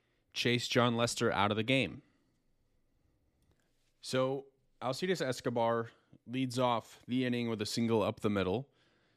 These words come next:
and then he steals second base. Nori Aoki batting second, or after Escobar, grounds out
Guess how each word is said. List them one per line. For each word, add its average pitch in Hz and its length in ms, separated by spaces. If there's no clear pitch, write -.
and 110 200
then 110 560
he 110 180
steals 107 400
second 107 360
base. 90 440
Nori 113 480
Aoki 139 600
batting 110 260
second, 143 540
or 117 120
after 127 560
Escobar, 117 680
grounds 120 360
out 117 320